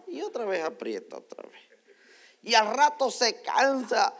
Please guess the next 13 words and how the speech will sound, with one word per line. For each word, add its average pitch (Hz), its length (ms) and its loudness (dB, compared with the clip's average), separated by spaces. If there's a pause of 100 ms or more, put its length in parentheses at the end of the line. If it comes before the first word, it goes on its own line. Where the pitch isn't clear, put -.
(260)
y 302 140 -6
comienza 247 680 0
el 202 200 -2
pescador - 720 -4
a 202 80 -6
jalar. - 440 -6 (2250)
Y - 160 -2
de 311 180 8
repente 311 600 6
el 269 160 6
pescador 226 560 4
dice, 233 180 6
"No, 359 180 10